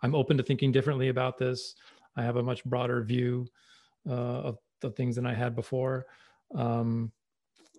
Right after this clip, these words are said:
then you, you can't help but to think differently about them. The thing that I came to realize is that,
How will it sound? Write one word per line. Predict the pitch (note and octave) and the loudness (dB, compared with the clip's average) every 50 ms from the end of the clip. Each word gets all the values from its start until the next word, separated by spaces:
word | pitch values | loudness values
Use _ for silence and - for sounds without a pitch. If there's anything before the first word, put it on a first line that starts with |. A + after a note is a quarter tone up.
| _ _ _ _ _ _ _ | _ _ _ _ _ _ _
then | - C4 D3+ C3+ C#3+ C#3+ C#3 | -2 2 4 4 6 6 6
you, | C3+ C3 | 6 4
you | C#3+ C3+ C#3 C3 | 2 0 0 0
can't | - D#3 D#3 D3 C3+ | 2 2 2 2 2
help | - - E3+ D#3+ - | 2 2 2 2 0
but | C#3+ - | -2 -4
to | B2 | -4
think | G#2+ - C3 A#2+ A2 | -4 -4 -4 -4 -2
differently | - - - D#3+ E3 D3 C#3+ | -2 -2 -2 -4 -6 -6 -6
about | D3+ C#3 C#3 D3 D3 D3 | -6 -8 -8 -10 -10 -8
them. | - E3+ F#3+ F3 - - - - _ _ _ | -8 -6 -6 -6 -6 -10 -16 -20 _ _ _
The | C#3+ A#2+ | -4 2
thing | - F3 E3+ E3 D#3 | 6 6 8 8 8
that | C#3+ C3 | 6 6
I | C3 C#3 C#3+ | 4 2 2
came | C3+ - D#3 D3 C3+ | 2 2 2 4 4
to | A#2+ A#2+ | 2 2
realize | B2 D3 D#3+ D3 B2+ A#2+ A#2+ A#2 A#2+ B2 B2 A#2 A2 - | 2 2 4 2 2 0 -2 -4 -4 -4 -6 -6 -6 -6
is | - C#3 B2 A#2+ A2 A#2+ | -4 -4 -4 -4 -4 -4
that, | A#2+ A#2+ A#2+ A#2+ B2 C#3 - | -2 -2 -2 -2 -4 -6 -8